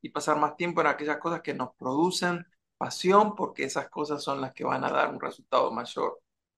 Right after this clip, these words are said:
a largo plazo. Y por último, la cuarta lección importantísima es, debido a que todos nosotros vamos a, a atravesar todo tipo de pruebas y sufrimientos en la vida,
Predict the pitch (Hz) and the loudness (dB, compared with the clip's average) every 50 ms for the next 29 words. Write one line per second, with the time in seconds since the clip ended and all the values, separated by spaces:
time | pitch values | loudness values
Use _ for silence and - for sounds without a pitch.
0 | _ - 127 135 147 151 151 156 160 143 - - - - - - - - - - | _ -2 -2 -2 2 4 4 4 4 2 0 -4 -4 -6 -6 -6 -8 -12 -16 -16
1 | _ _ _ _ - - - - - _ _ - - - - 147 151 170 175 170 | _ _ _ _ -20 -20 -20 -20 -20 _ _ -14 -10 -4 -2 2 4 4 4 4
2 | - 156 160 156 143 139 139 - - - _ - 156 160 160 160 160 160 - 143 | 2 -2 0 2 2 2 0 0 -4 -8 _ 6 8 10 10 10 8 4 0 0
3 | 135 135 - - - 156 147 151 151 156 156 151 - _ 165 165 165 160 - 170 | 0 -2 -2 -2 0 0 0 0 0 -2 -6 -8 -6 _ 4 6 6 6 6 6
4 | 165 160 160 160 160 - - 190 196 190 190 185 190 185 156 147 143 147 - - | 4 4 4 2 -4 -4 -2 0 0 2 0 0 0 -2 -2 -2 -2 -2 -2 -2
5 | - - - - - - _ _ - - _ _ - 147 147 160 180 185 170 - | -4 -8 -10 -14 -16 -18 _ _ -20 -20 _ _ 0 2 6 8 8 8 8 6
6 | 165 160 - - - 196 208 208 220 208 196 196 190 - 202 196 185 165 156 165 | 2 -2 -2 2 4 4 6 8 6 6 4 2 0 0 -2 0 0 2 2 2
7 | 170 165 160 160 156 - - - 147 151 - - 143 135 135 135 - 151 - - | 2 4 2 0 0 0 2 2 2 2 2 2 0 0 0 2 2 2 0 0
8 | - _ _ _ _ _ 202 196 220 226 226 226 220 214 - - - - - 202 | -2 _ _ _ _ _ 8 10 10 10 12 10 8 8 8 2 -4 -4 -4 -2
9 | - 202 196 180 180 175 180 - - 185 190 196 202 185 175 165 170 - 151 - | 2 2 2 2 2 0 -2 -2 2 4 6 6 8 8 8 6 6 2 -4 -6
10 | - 147 - - - 143 135 135 143 160 175 190 202 214 214 208 190 - - - | -8 -10 -10 -10 -8 -8 -8 -8 -6 -2 0 2 2 2 0 -2 0 0 0 0
11 | - - - 180 165 160 160 156 156 165 196 220 214 202 175 - | 0 -2 -4 -2 0 2 4 4 4 4 4 6 8 8 8 8